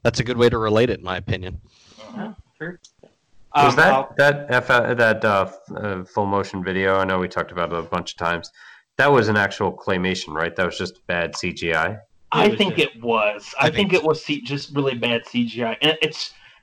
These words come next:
Speaker 4: I can tell you, like, around that time when I played the P S one version of the game, I had kind of been playing some other P S one games I never got the chance to when growing up, since I grew up with an N sixty-four, not a P S one. And playing, like, some of the Square Enix, or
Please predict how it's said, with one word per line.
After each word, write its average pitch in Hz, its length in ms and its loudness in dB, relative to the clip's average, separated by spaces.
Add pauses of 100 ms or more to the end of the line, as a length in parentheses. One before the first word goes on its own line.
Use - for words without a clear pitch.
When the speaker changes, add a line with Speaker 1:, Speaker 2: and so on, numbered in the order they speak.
(140)
Speaker 4:
I 214 100 2
can 190 180 0
tell 175 180 4
you, 170 140 6
like, 151 300 2
around 160 260 4
that 156 220 2
time 147 220 0
when 131 120 0
I 127 100 0
played 127 320 -6
the 117 80 -8
P 127 220 -6
S 117 160 -4
one 113 200 -4
version 113 280 -6
of 117 80 -2
the 113 60 -4
game, 117 280 0
I 127 120 4
had 123 160 0 (160)
kind 147 180 0
of 139 60 -2
been 131 120 -2
playing 135 300 -4
some 120 200 -10
other 117 200 -4
P 123 180 -8
S 117 140 -6
one 117 180 -2
games 117 300 -4
I 113 100 -2
never 113 220 -2
got 110 260 -4
the 117 60 -20
chance - 380 -6
to 117 340 -4
when 120 140 2
growing 117 300 4
up, 127 160 2
since - 460 -8
I 117 100 2
grew 123 140 0
up 113 60 0
with 113 100 -4
an 113 80 0
N 113 140 2
sixty-four, 110 540 -4
not 107 140 -4
a 101 40 -12
P 113 180 -4
S - 160 -6
one. 110 320 -4
And 123 280 2
playing, 202 200 4
like, 196 140 4
some 170 160 2
of 143 80 0
the 123 100 4
Square 151 440 4
Enix, 135 500 -4
or 107 160 -2